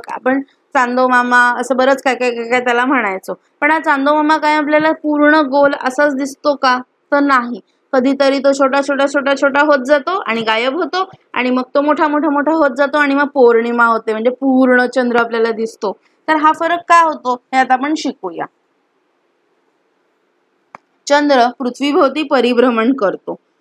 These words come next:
आणि पृथ्वी सूर्याभोवती परिभ्रमण करते, परंतु या दोन भ्रमणकक्षा एकमेकांना छेदतात,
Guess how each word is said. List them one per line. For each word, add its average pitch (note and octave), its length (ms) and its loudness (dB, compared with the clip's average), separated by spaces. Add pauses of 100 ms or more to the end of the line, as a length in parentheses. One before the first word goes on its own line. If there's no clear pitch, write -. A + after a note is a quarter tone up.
(260)
आणि A#3 520 -2 (300)
पृथ्वी C4 400 -4
सूर्याभोवती D4+ 640 0
परिभ्रमण G3+ 640 -2
करते, F3+ 420 -8 (360)
परंतु A3 360 0
या A3+ 200 2
दोन A#3+ 300 2
भ्रमणकक्षा D4 840 0
एकमेकांना A3 640 -2 (100)
छेदतात, A#3+ 540 -2